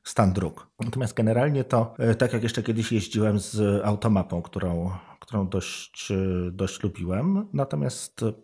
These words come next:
aktualnie też, tak jak mówiłeś, no te, te mapy systemowe czy Google Maps w znakomitej większości zastępują ten program. Każdy, każdy ma jakieś tam dodatkowe plusy czy minusy, natomiast no da się, da się bez tego wytrzymać. Podstawową jakby regułą, y,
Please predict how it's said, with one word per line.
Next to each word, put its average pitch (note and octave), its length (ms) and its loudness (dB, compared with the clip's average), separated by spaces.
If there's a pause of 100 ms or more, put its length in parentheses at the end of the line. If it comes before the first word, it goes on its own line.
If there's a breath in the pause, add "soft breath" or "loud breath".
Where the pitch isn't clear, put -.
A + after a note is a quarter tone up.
(160)
aktualnie G#2+ 680 0 (380)
też, A#2+ 200 -2 (120)
tak C3 100 -2
jak B2+ 160 -4
mówiłeś, A#2 380 0
no G#2+ 100 -2
te, G#2+ 180 -4
te - 120 -2
mapy G#2+ 260 0
systemowe G#2+ 540 -2
czy - 140 -12
Google G#2+ 300 -2
Maps G#2 360 -2 (180)
w B2+ 80 -4
znakomitej C#3+ 720 0
większości A2 920 0
zastępują G#2+ 720 0
ten F#2 160 -4
program. G#2 640 -2
Każdy, C#3 340 2
każdy B2+ 300 2
ma A#2 100 2
jakieś G#2 240 0
tam G#2 140 -2
dodatkowe G2+ 540 -2 (100)
plusy A2+ 300 0
czy A2+ 120 -4
minusy, A2 400 2
natomiast A2+ 440 0
no A2 100 0
da G#2 120 0
się, G#2+ 200 -4
da G#2+ 120 -2
się G#2+ 140 -6
bez G2+ 180 -4
tego G2 200 -2
wytrzymać. G#2 500 -4
Podstawową D3+ 520 2
jakby C3+ 280 2
regułą, A#2+ 540 2
y, - 20 -10